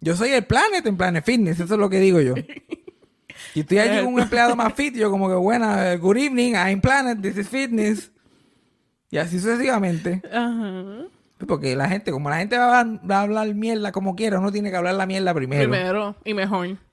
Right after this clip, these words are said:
Speaker 1: Exacto, como que, "Mira, yo lo sé, ay, descubriste América, y yo sé mis defectos y te puedo, y te puedo listar los tuyos rápidamente si me das el break."
Speaker 2: <laughs>
Speaker 1: Rápidamente.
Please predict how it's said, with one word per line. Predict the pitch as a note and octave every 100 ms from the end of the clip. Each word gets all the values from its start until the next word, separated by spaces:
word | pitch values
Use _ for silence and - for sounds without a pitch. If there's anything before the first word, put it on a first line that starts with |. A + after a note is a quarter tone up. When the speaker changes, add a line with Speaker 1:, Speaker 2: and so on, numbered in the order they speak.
| _
Speaker 1:
Exacto, | D3 D#3 D3+ E3 - A2+
como | A#2+ C3
que, | D#3+
"Mira, | G3
yo | G3 A3
lo | A3
sé, | A3+ G#3+ G#3 A3 G#3
ay, | A3+ A3 G#3
descubriste | G3+ G3+ G3 G3
América, | A3 G3+ F#3+ G3 G3 F#3 E3+ D#3
y | C3 D3+
yo | G3+
sé | G#3+ B3
mis | A#3
defectos | A3+ B3 B3 B3
y | G3+
te | F#3
puedo, | F#3 G#3 B3
y | F3
te | E3+
puedo | F#3+ B3+
listar | A#3+ A#3+
los | B3 A3+
tuyos | A#3+ B3
rápidamente | G#3 G3+ G3+ F#3+ F3+ G3+ D3+ C#3
si | D#3+
me |
das | D#3 F3
el | E3+
break." | D#3 A3 D4+
Speaker 2:
<laughs> | D4 - D#4 - -
Speaker 1:
Rápidamente. | G3 G#3+ A#3 A#3+ B3 A#3+ A3+ G3+ F#3 F3+ F3 D#3+ B2+ A2